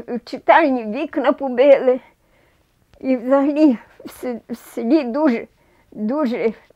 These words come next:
бушували в селі. Але я ще не пам'ятаю добре того всього, тільки то, що говорили.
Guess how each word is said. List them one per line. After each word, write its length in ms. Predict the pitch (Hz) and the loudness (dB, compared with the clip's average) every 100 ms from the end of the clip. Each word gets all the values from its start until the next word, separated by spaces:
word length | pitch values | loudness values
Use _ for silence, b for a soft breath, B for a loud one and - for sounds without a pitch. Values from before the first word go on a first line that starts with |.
| - 254 247 - - 262 | -20 -20 -20 -16 -14 -14
бушували 760 | 269 214 247 - 247 185 - - | -8 -2 0 0 4 4 4 -4
в 100 | - | -14
селі. 480 | - - 196 - - b b b b _ | -16 -12 -12 -12 -18 b b b b _
Але 340 | - 233 190 247 240 B - | -10 -6 -2 -4 -4 B -20
я 60 | 247 | -18
ще 160 | - - | -12 -10
не 160 | 233 | -10
пам'ятаю 760 | - 254 254 - - 294 254 - | -8 -8 -8 -10 -8 -8 -8 -10
добре 420 | 185 - - 190 _ | -12 -12 -12 -16 _
того 160 | 214 214 | -12 -12
всього, 360 | 226 - - 208 - | -14 -12 -10 -12 -12
тільки 260 | 262 240 247 | -16 -12 -12
то, 220 | - 233 | -10 -10
що 160 | - 233 | -8 -10
говорили. 640 | 247 151 190 - - - | -8 -10 -10 -10 -12 -16